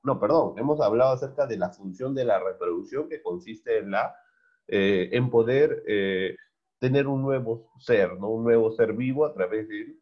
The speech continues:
la hembra y el macho, ¿no? Unen y ya, se vuelve un nuevo ser. Ok, eso ya lo sabemos, no hay problema. Pero hoy día vamos a hablar, vamos a hablar acerca de los sistemas reproductores. La única regla es, uno,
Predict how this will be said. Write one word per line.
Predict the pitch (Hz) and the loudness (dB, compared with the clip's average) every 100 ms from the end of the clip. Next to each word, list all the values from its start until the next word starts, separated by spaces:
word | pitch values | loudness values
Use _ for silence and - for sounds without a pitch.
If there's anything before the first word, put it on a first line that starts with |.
| _ _ _ _ | _ _ _ _
la | - 98 - | -4 2 4
hembra | 127 147 156 | 4 2 0
y | 143 | 2
el | 92 | 2
macho, | 107 131 - - | 0 -2 -2 -6
¿no? | 101 131 | -6 -6
Unen | 110 127 139 156 165 | -4 -4 -4 -8 -10
y | 156 82 | -10 -10
ya, | 80 - _ _ | -12 -12 _ _
se | - | -10
vuelve | 90 92 95 | -2 -2 0
un | 92 90 | -4 -6
nuevo | 90 87 85 | -6 -4 -6
ser. | - - - | -6 -10 -8
Ok, | 98 | -8
eso | 127 90 180 160 | -6 -4 -6 -4
ya | 180 | -4
lo | 190 | -2
sabemos, | 170 170 139 98 | -2 -2 -2 -6
no | 139 | -4
hay | 151 | -4
problema. | 156 185 170 87 - _ _ _ _ _ - | -2 0 0 -2 -8 _ _ _ _ _ -6
Pero | 98 | -2
hoy | 101 | 0
día | 127 139 | 2 2
vamos | 131 139 131 | 2 -2 -4
a | |
hablar, | 104 135 135 - | -2 -2 -2 -6
vamos | 113 117 135 131 | -4 -2 -2 -4
a | |
hablar | 104 123 | -2 -2
acerca | 120 123 131 131 | -2 -4 -6 -6
de | |
los | 101 | -6
sistemas | 104 95 117 120 | -8 -4 -2 -2
reproductores. | 117 92 95 92 - 135 - _ _ _ _ _ _ - | -2 -8 -10 -12 -14 -18 -18 _ _ _ _ _ _ 0
La | 139 | 4
única | 185 208 190 180 | 4 2 0 0
regla | 185 180 180 170 | 2 0 2 2
es, | 113 - | 0 -4
uno, | - 190 127 80 - | 0 0 0 -4 -8